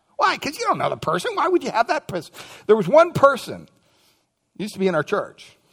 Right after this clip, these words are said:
<laughs> I w-, I was visiting one day, and I said, "Oh, I, I've never seen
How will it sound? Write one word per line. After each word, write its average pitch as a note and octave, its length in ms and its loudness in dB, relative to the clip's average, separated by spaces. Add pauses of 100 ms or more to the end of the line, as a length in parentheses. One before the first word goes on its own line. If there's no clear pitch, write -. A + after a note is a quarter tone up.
(120)
<laughs> - 800 -20
I - 60 0
w-, F3 200 2
I E3+ 60 -2
was D#3 140 -4
visiting G#3 320 0
one F#3+ 100 0
day, G#3 120 -6
and A3 80 -4
I G#3 40 -4
said, - 200 -10
"Oh, G#4+ 320 -10
I, - 20 -6
I've G#4 400 -14
never G4+ 180 -8
seen G#4+ 360 -14